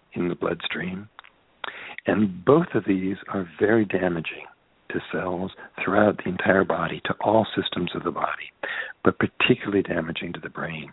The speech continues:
So it's very interesting. You can look at a chart of somebody's blood sugar levels, and as they go higher,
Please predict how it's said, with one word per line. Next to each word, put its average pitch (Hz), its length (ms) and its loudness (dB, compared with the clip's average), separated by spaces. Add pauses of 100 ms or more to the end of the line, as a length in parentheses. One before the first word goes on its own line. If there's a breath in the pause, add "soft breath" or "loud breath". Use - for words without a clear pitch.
(880 loud breath)
So 120 120 10
it's 110 120 4 (100)
very 139 260 8
interesting. - 420 -4 (800 loud breath)
You 127 180 0
can 127 300 2
look 123 200 0
at 110 160 0
a 90 80 -2 (240)
chart 104 360 4 (720)
of 101 120 2 (160)
somebody's 113 640 4 (540)
blood 110 340 6 (120)
sugar 90 260 0
levels, - 440 -12 (880 loud breath)
and 107 240 2 (100)
as 131 340 6 (120)
they 120 140 6
go 120 320 2
higher, 90 680 -4